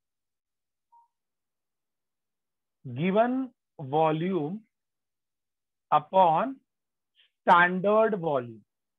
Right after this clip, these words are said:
याद आया? याद आया? ओके,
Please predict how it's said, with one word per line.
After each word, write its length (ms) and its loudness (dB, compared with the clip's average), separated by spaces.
याद 260 2
आया? 300 2
याद 260 2
आया? 280 -2
ओके, 300 -4